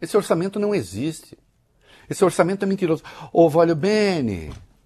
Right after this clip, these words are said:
morreram quatrocentos e cinquenta e sete pessoas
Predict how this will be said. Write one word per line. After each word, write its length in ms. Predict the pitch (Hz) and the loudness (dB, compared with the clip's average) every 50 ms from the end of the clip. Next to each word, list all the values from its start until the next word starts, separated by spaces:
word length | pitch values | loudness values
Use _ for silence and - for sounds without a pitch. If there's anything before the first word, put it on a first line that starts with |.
| _ _ _ _ _ _ _ - | _ _ _ _ _ _ _ -10
morreram 420 | 143 151 160 147 131 160 180 180 175 | -6 -4 -2 0 0 0 0 0 2
quatrocentos 480 | - 170 - 165 143 - - 185 180 | 0 0 0 -2 -4 -4 -4 -6 -4
e 40 | - | -6
cinquenta 300 | - 160 165 170 156 170 | -8 -6 -6 -2 -2 -2
e 40 | 147 | 0
sete 260 | - - 156 151 - | 0 0 -2 -2 -2
pessoas 880 | - 151 135 - - - 147 151 151 131 107 90 - - - - - | -2 -2 -2 -2 -2 0 2 4 4 4 2 0 -2 -10 -16 -18 -20